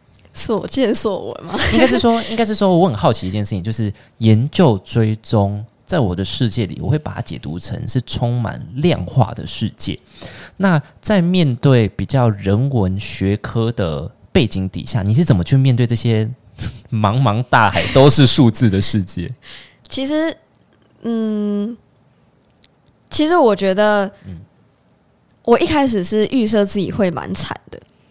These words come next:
Speaker 1: 就是虽然我申请的这个组，
Speaker 2: 嗯。
Speaker 1: 然后也成功进来的，但是我知道我即将要面对很多的数据跟很多的图表，然后我就预设说，那我应该会蛮惨的。
Speaker 2: 那，那你当初，你当初会选择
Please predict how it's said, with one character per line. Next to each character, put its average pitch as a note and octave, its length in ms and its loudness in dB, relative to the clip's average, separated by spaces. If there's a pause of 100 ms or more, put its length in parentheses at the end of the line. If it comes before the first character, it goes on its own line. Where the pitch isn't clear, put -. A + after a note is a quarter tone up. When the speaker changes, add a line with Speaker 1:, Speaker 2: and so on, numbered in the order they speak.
(200)
Speaker 1:
就 A3+ 100 -4
是 G3+ 300 -4
虽 G#3 180 -2
然 A3+ 140 0
我 D#3+ 100 -4
申 F#3+ 220 -2
请 F#3+ 180 -4
的 C#3+ 80 -8
这 E3 140 -6
个 E3+ 80 -4
组， - 220 -6
Speaker 2:
嗯。 F#2 60 -6
Speaker 1:
然 E2+ 80 -2
后 G3+ 120 0
也 F#3 80 0
成 D#3 180 -6
功 E3 140 -4
进 F3 240 -8
来 - 160 -16
的， - 120 -14 (300)
但 A3+ 180 -2
是 B3+ 160 0
我 F#3+ 160 -2
知 E3+ 160 -8
道 G3 180 0
我 E3+ 120 -2
即 F#3 160 -6
将 F#3 220 -2
要 F#3 60 -2
面 F#3 280 -4
对 E3+ 220 -8
很 F3 160 -8
多 E3+ 160 -6
的 F3 120 -4
数 F#3 260 -4
据 E3+ 180 -8
跟 E3 180 -4
很 G3 100 -8
多 E3 160 -8
的 E3 60 -6
图 - 360 -16
表， - 120 -12 (560)
然 D#3+ 140 -8
后 F3 420 -2
我 F#3+ 160 -2
就 F#3 160 -2
预 F#3+ 160 -4
设 F#3 160 -4
说， F3+ 360 -8
那 F#3+ 160 -4
我 B2+ 120 -8
应 E3+ 100 -8
该 F3+ 140 -6
会 F3 60 -6
蛮 - 240 -12
惨 - 240 -12 (140)
的。 - 100 -20 (300)
Speaker 2:
那， G3 160 0
那 F3+ 140 0
你 A2+ 140 2
当 C3 180 0
初， B2+ 220 -2
你 G#2+ 100 -6
当 B2+ 140 -2
初 C3+ 140 -2
会 C#3 80 0
选 F2 240 -4
择 F2+ 100 -4